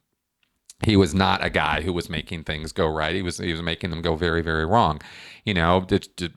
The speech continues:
broken marriages, broken fam-, broken homes, uh, broken relationships, a, a, a crap war record, uh, you know, physical disabilities, and not being able to dominate the hearts and minds of others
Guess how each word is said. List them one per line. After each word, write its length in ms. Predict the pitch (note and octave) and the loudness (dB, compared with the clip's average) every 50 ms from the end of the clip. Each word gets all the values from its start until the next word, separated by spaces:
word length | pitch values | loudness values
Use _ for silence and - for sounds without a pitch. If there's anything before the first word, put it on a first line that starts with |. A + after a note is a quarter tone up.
| - F2 - _ | -18 -20 -12 _
broken 380 | - F#2+ F#2 F2 E2 - F#2 D#2+ | 2 2 4 4 2 0 -4 -4
marriages, 480 | E2 G2+ G#2+ G#2+ G#2 F#2+ G2 G2 E2 | -2 2 4 4 4 4 2 0 -2
broken 460 | - - F#2 E2 D#2 - F2+ E2 D#2+ D#2 | 0 0 2 2 2 0 -4 -8 -8 -10
fam-, 400 | _ - - G2+ G2+ G2+ - - | _ -4 -2 0 0 0 -2 0
broken 280 | - F2+ E2 - F#2+ E2 | 2 2 2 2 -2 -4
homes, 580 | D#2+ G2+ G#2 G2+ G2 F#2+ F#2 F#2 F#2+ - - - - - - - - - - | 0 2 4 4 4 4 2 0 -4 -6 -10 -14 -18 -20 -20 -20 -20 -12 -2
uh, 220 | - F#2 E2+ E2 | 0 2 2 4
broken 380 | D#2+ F#2+ F#2 F2 E2+ - G2 E2 | 4 4 4 4 4 2 -2 -2
relationships, 1200 | D#2 D#2+ D#2+ F2 G2+ G#2 G2+ - - G2+ F#2 - - - - G#2 G2 F#2+ F#2+ - - - - - - | 0 0 2 4 4 4 2 0 -4 -6 -6 -6 -4 0 2 4 4 4 2 0 -2 -8 -6 -4 -2
a, 180 | F#2 E2 E2+ - - | -2 -2 -2 -4 -6
a, 180 | - E2 D#2 D#2 D2 - - | -4 -4 -4 -6 -8 -12 -10
a 180 | - D#2 D2+ - _ _ _ | -8 -8 -8 -8 _ _ _
crap 520 | - - - - A#2+ G#2 F#2 F2+ G2 - - | -8 -4 0 2 2 4 2 0 -2 -2 -4
war 380 | G2+ F#2 F2+ G2 G#2 G#2 G2+ | -2 0 2 4 4 4 4
record, 640 | F#2+ G2+ F#2+ F#2+ - - A2 G2 F#2+ F#2+ F#2 F2 F#2+ - - - - - - - | 4 4 4 2 2 0 0 2 2 2 0 -2 -4 -14 -16 -20 -20 -20 -8 -2
uh, 500 | - F2+ E2+ E2 E2 D#2+ E2 D#2+ E2 E2 F2 | 0 2 4 4 4 4 4 4 4 4 2
you 120 | G#2 G#2+ | 2 2
know, 120 | F#2 E2 | 2 2
physical 460 | D#2+ - - C3 G#2+ - - - G#2+ G2 | 0 2 2 0 2 0 0 0 0 2
disabilities, 1040 | F#2+ G2+ - - G#2+ F2 G2+ G2 F#2+ F#2+ F#2+ F#2+ F#2 F#2 F#2 F#2 F#2 F2 - - - - - - - _ - | 2 0 0 0 -2 2 4 6 6 6 6 4 4 2 2 2 0 0 -2 -8 -14 -18 -20 -20 -14 _ -2
and 560 | G#2 G2+ F#2+ G2 G2 G2 F#2+ G2 G2+ G#2+ G2+ | 0 2 2 2 2 2 0 0 -2 -2 -2
not 520 | B2+ A#2 A#2 A2 A2+ A#2+ A#2+ - - - G2+ | 0 2 2 4 4 2 2 -2 -4 -6 -4
being 340 | B2 A2+ A2+ G#2+ G#2 G#2 G2+ | -2 -2 0 -2 0 0 0
able 320 | G2+ G#2+ G#2+ G2+ G2 F2+ | 0 0 2 2 2 2
to 120 | F#2 G2 | 2 -2
dominate 640 | F#2+ E2+ A2 F#2+ F2+ G2+ A2 G#2+ F#2 E2+ E2 F2 - - | -2 0 2 4 4 4 2 2 0 0 -2 -2 -2 -2
the 80 | G#2+ | 0
hearts 320 | F2 G2+ F#2+ G2 - - G#2 | 2 2 2 2 0 -2 -6
and 80 | F#2+ | -2
minds 320 | F2 F2 F2+ F#2 G2 G2 E2 | 0 0 0 0 0 0 -2
of 100 | E2+ D#2+ | 0 2
others 500 | G#2+ B2+ C#3 A2 F2 D#2+ E2 E2+ - | 2 2 4 4 4 4 4 2 0